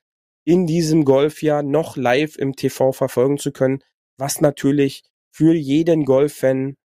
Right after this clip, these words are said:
schön ist, denn, äh, Turnierplanung, Planung in den letzten Jahren war ja oft so, dass so diese individuelle Pläne nicht so wirklich mit den T-V-Spots und den Werbungen übereingestimmt haben, denn da gab's manchmal dann, äh, Werbung für Spieler,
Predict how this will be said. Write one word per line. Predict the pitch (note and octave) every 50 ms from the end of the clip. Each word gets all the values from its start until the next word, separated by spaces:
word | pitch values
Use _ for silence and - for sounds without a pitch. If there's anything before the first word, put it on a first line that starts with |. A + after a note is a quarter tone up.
| _ _
schön | - - D#3+ D#3+ F3+ G#3
ist, | G#3+ A3+ A3+ - - - _ _ _ B2+
denn, | B2+ C3+ D#3+ F#3 G3 F#3+ _ _ _ -
äh, | C#3+ C#3+ C#3+ C#3+ C#3+ D3+ _ _ _ _ _ _ _ _
Turnierplanung, | - C#3+ C#3+ D#3 F3 F#3 F3+ - E3+ E3 E3 E3 E3+ E3+ E3 E3 E3 - - - _
Planung | - - D3 D#3 E3 E3 D#3
in | D3 C#3
den | C#3 C3
letzten | B2+ C#3 C#3+ - - - F3 D#3
Jahren | D3+ D3+ D3 D3+ D3+ D#3 D3+ _ _ _ _ _
war | A#2+ B2+ C3 D3+ E3+
ja | F3+ F3+
oft | - - D3+ - -
so, | - - C#3+ D3 D#3 E3 E3+ _ _ _ _ _ _ _ _ _ _ _ _ _ _ _ _ -
dass | C#3+ C#3+ -
so | - E3+
diese | D3+ C#3 C#3+ C3+ D3 -
individuelle | D3 D#3 D3+ D3 C3 C#3 C#3+ D3 D#3 - - F3 A3+ C4
Pläne | - - - B2+ B2+ C3+ D3 E3+ G#3+ C4 - _ _ _ _ _ _ _ _ _ _ _ -
nicht | D#3 G3 G3+ - -
so | - G#3 F3
wirklich | D3+ E3 F3+ F3+ - G3 F#3 -
mit | F3+ E3 D#3 -
den | D#3 D3 C#3+ C#3+ C#3 C#3 C#3 - - _
T-V-Spots | - C#3 C3 - - C#3+ D#3 F3+ F3+ - - - F3+ F3+ - -
und | D#3+ C#3+
den | D3 C3+ C3
Werbungen | B2+ C#3 D#3+ G#3 A3 A#3 G#3 D#3+ C3 B2+
übereingestimmt | B2 B2 B2+ B2 A#2+ A2+ B2 C3 C3+ - - D3 C#3+ D3 - -
haben, | D#3 E3+ F3+ D#3+
denn | D3 C#3 C#3 C3+ C#3 - _ _ _ _ _ _
da | -
gab's | B2+ C3 C#3 D3 C#3+ -
manchmal | E3+ D#3+ D3+ - - D#3 D3
dann, | C#3+ C#3+ C#3 C3+ C3+ C3+ C3+ -
äh, | - B2+ B2+ B2 A#2+
Werbung | A#2+ A#2+ C3 D3 D3+ E3 E3 E3 D#3+
für | - - D3
Spieler, | - - - - D#3 D#3+ D#3+ D#3+ D#3+ D#3+ D#3+